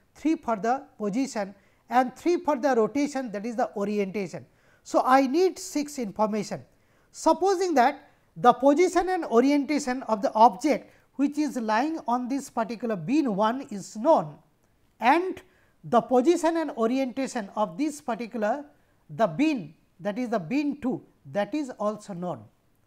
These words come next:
and all such information I have stored at the top of this particular the program. So, here at the top of the program, so I will have to write down the position and orientation of the bin one,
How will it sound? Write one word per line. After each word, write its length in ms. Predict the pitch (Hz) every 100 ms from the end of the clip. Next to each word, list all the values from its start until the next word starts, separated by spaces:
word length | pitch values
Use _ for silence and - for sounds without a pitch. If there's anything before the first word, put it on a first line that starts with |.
| _ _ -
and 220 | 240 285
all 260 | 254 294 370
such 260 | 349 359 330
information 720 | 254 - 254 254 - 220 214 _ _ -
I 120 | 202
have 120 | 233
stored 520 | - - 359 294 294 -
at 180 | 220 175
the 80 | 233
top 360 | - 233 277
of 160 | 294 196
this 180 | 220 -
particular 580 | 226 190 185 190 277 311 _ _ _
the 160 | 139 214
program. 500 | 214 240 214 196 120 - _ _ _ -
So, 240 | - 311
here 360 | - 311 392 349
at 160 | 226 226
the 100 | 262
top 320 | 269 277 320
of 140 | 349
the 100 | 254
program, 520 | 294 220 262 233 190 175 _ _
so 220 | - 285
I 120 | 226 226
will 80 |
have 140 | 285 294
to 80 | 320
write 240 | 220 220
down 300 | 240 202 208 - _ _ -
the 160 | 247
position 560 | 240 277 277 349 320 349
and 140 | 339
orientation 720 | 277 226 269 277 254 285 285
of 160 | 220 185
the 100 | 214
bin 400 | 170 226 294 247
one, 360 | 190 202 277